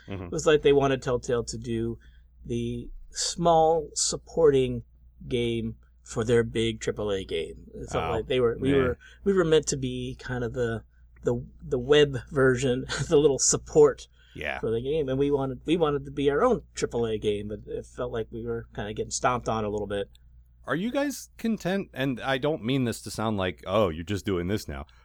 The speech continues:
Speaker 1: but are you guys content to just do licensed stuff now? I mean, are you, are you really not doing, uh, more original stuff anymore, or is it just that's where things are right now?
Speaker 2: We, I don't think we've ever actually put out an original I P.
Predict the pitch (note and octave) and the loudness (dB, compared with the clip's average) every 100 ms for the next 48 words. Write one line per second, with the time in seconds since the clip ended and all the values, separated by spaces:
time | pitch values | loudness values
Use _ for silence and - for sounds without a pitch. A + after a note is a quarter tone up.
0 | _ C#3 A#2+ C3 C3+ D#3 - C3 B2 B2 | _ -2 0 0 0 -2 -2 -6 -4 -4
1 | A2 G#2+ F#2+ F#2+ G#2+ A#2+ D#3+ C#3 - D3 | -6 -6 -6 -4 -4 -2 -4 -6 -6 -8
2 | D3+ F#3 D3+ G2+ G2 F#2+ E2 A#1 A#1 G1+ | -6 -4 -2 -2 -4 -6 -10 -20 -20 -20
3 | - G#1+ A1+ C2+ G2 F2+ F2 F2+ F#2 G2 | -20 -20 -20 -12 -10 -8 -8 -6 -4 0
4 | G2 F#2+ F#2+ F2 F#2+ F#2 F#2 F2+ F2+ F2 | 0 0 -2 -2 -2 -2 -2 -4 -4 -6
5 | F2+ F#2 F2 F#2 C3 C3 - D3 - - | -6 -6 -6 -6 -8 -10 -8 -8 -10 -14
6 | C#3 D#3 E3 G#3 F#3+ F2+ F#2 F2+ F#2 F2 | -10 -8 -8 -8 -10 -8 -6 -6 -8 -8
7 | F2+ - _ E2 - G2 E2+ F2 D#2+ E2 | -10 -12 _ -6 -6 -8 -8 -8 -6 -6
8 | D#2+ D2+ F2+ D2 - _ _ _ _ - | -6 -10 -12 -14 -20 _ _ _ _ -10
9 | F3+ F#3 F#3+ F#3 D3+ D3+ C#4 - A#3 F#3+ | -6 -4 -4 -4 -2 -2 -2 -4 -2 -2
10 | D#3 - _ - _ E3 E3 E3 D#3+ C#3+ | -4 -10 _ -20 _ -4 -2 0 0 0
11 | C#3 D3 - C#3 - D3+ D3 D#3 B2 A2 | -4 -6 -4 -6 -4 -4 0 0 0 0
12 | G#2+ G#2+ G2 F#2+ F2+ | -2 -2 -6 -6 -8